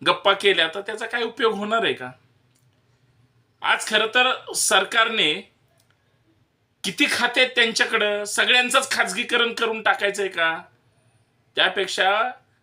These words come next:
राज्यामध्ये वेगळ्या वेगळ्या विभागाच्या खात्यांची जर भरती केली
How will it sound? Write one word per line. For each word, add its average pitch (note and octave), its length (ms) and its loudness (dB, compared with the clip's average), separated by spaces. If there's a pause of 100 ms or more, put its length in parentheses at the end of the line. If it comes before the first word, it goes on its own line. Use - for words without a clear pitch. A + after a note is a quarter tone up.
(180)
राज्यामध्ये F#3 680 0
वेगळ्या G3 320 2
वेगळ्या G3+ 280 0
विभागाच्या F#3 680 0
खात्यांची E3+ 540 -4
जर F#3 220 0
भरती D#3 380 -6
केली D3+ 560 0